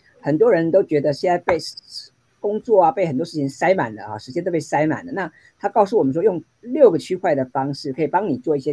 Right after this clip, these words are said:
简化的，呃，的动作。不过在看到这边，我也有一个问题啊，就是因为其实我们很多朋友都是上班族啊，但是我们上班族，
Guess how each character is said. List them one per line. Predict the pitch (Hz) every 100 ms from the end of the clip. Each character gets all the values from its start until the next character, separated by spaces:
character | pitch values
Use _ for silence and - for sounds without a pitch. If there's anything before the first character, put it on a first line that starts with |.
| 131
简 | - 120 104
化 | 104 180 131 110
的， | 113 - - -
呃， | 143 131 _ _ _ -
的 | 151
动 | 170 139
作。 | 143 - - - -
不 |
过 | 277 349 302
在 | 302 - _ _ _ _ -
看 | 302
到 | 277
这 |
边， | 254 254 214
我 |
也 | 214 180 - _ _ _
有 | -
一 | 160
个 | 165 -
问 | 254 190 139
题 | - 98 104
啊， | 117
就 | 101 240
是 | 269
因 |
为 | 339 277
其 | 247
实 | 247
我 | 233
们 | 160 175
很 | 139
多 | 180
朋 | 190 156
友 | 175
都 | 151
是 | 165
上 | 202 190 147
班 | 143 147
族 | 135 104 98
啊， | 98 120
但 | 262
是 | 294
我 | 196
们 | 180
上 | 254
班 | 233 247
族， | 165 165